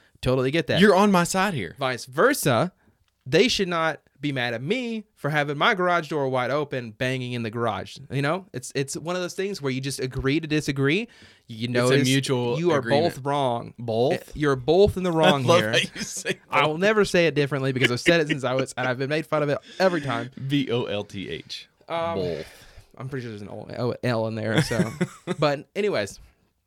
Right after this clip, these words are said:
Speaker 1: I'm right. You know, about
Speaker 2: <laughs>
Speaker 1: everything in this conversation. Okay.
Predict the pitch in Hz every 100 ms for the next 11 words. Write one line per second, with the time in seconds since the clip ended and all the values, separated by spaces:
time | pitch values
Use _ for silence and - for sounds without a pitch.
0 | _ _ _ _ - 147 160 135 127 -
1 | _ _ _ 135 123 113 110 135 _ _
2 | - - _ _ 135 139 131 - 208 196
3 | 123 120 123 113 131 104 110 92 - 147
4 | 160 165